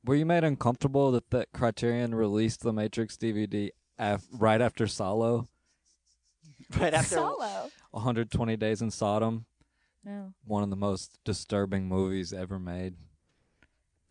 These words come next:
Speaker 3: Wow.
Speaker 2: Uh,
Speaker 3: That was, that got
Speaker 2: uh,
Speaker 3: deep into Criterion
Speaker 1: A lot of
Speaker 3: info.
Speaker 1: sexual torture.
Speaker 2: Yeah, I think, uh,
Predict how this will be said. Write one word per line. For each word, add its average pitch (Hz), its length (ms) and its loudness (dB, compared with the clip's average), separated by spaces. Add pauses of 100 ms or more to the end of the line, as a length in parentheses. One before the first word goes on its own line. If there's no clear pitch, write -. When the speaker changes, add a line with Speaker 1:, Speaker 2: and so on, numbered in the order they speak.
(120)
Speaker 3:
Wow. 156 440 2
Speaker 2:
Uh, - 20 -6 (160)
Speaker 3:
That 170 160 2
was, 156 120 -2
that 185 160 2
got 156 260 4
Speaker 2:
uh, 147 300 2
Speaker 3:
deep - 120 -10
into 151 120 -6
Criterion 160 520 -4 (200)
Speaker 1:
A 104 40 -8
lot 107 180 4
of 85 60 -4
Speaker 3:
info. 113 180 0
Speaker 1:
sexual 107 260 0
torture. - 340 4
Speaker 2:
Yeah, 151 220 4 (100)
I 160 100 2
think, 214 340 -2
uh, 185 380 2